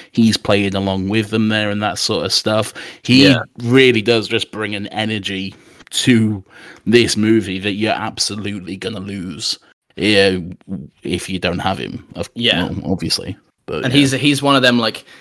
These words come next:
Speaker 2: he's one of the few where, like, he might not be for everyone, but he's like a, a Jim Carrey actor in the sense that, like, what,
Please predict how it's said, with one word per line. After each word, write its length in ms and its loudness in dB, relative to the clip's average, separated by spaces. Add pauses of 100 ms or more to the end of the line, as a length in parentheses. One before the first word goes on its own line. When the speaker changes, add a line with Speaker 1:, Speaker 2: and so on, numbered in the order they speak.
(140)
Speaker 2:
he's 240 2
one 160 0
of 80 0
the 60 -4
few 480 -2
where, 260 -4
like, 300 -6
he 120 -2
might 220 2
not 180 -6
be 160 -2
for 280 -4
everyone, 580 -2
but 200 -4
he's 180 -6
like 200 -4
a, 200 -2
a 80 -8
Jim 280 -6
Carrey 340 -4
actor 300 -8
in 100 -6
the 80 -8
sense 360 -8
that, 180 -8
like, 320 -10 (320)
what, 360 -2